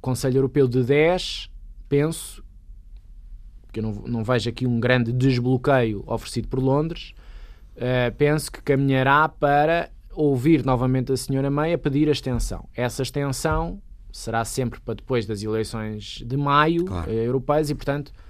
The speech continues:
Speaker 1: obrigaria
Speaker 2: A
Speaker 1: o
Speaker 2: participarem
Speaker 1: Reino Unido a participar, que eu
Speaker 2: em
Speaker 1: acho
Speaker 2: eleições
Speaker 1: que é um,
Speaker 2: europeias.
Speaker 1: é um mo-, é um movimento, é uma eleição que penalizará ne-, necessariamente estes principais
Speaker 2: O
Speaker 1: atores
Speaker 2: Reino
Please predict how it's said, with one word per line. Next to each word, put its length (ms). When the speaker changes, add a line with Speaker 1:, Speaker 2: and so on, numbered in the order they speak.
Speaker 1:
obrigaria 840
Speaker 2:
A 60
Speaker 1:
o 40
Speaker 2:
participarem 400
Speaker 1:
Reino 140
Unido 140
a 60
participar, 440
que 120
eu 40
Speaker 2:
em 40
Speaker 1:
acho 140
Speaker 2:
eleições 280
Speaker 1:
que 80
é 60
um, 80
Speaker 2:
europeias. 340
Speaker 1:
é 120
um 100
mo-, 320
é 100
um 60
movimento, 800
é 60
uma 200
eleição 680
que 140
penalizará 840
ne-, 300
necessariamente 960
estes 460
principais 520
Speaker 2:
O 40
Speaker 1:
atores 260
Speaker 2:
Reino 60